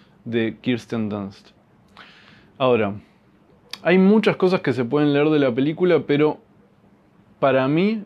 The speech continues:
la película, mi interpretación, es que gira en torno acerca del tema de la melancolía, obviamente, y, eh, plantea una pregunta.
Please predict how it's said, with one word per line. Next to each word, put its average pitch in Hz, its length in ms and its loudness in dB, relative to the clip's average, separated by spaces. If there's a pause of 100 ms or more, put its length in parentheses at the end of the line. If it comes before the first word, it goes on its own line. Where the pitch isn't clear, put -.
la 127 220 -2
película, 143 520 0
mi 127 140 0
interpretación, 151 800 -2 (280)
es 135 140 -2
que 139 140 -2
gira 180 340 0
en 147 160 0
torno 160 540 0 (280)
acerca 131 420 0
del 117 160 0
tema 135 280 0
de 123 80 -2
la 123 100 0
melancolía, 165 720 -2
obviamente, 156 640 -4 (840)
y, 175 300 2 (100)
eh, 127 540 4
plantea 147 320 2
una 165 180 0
pregunta. 107 460 -4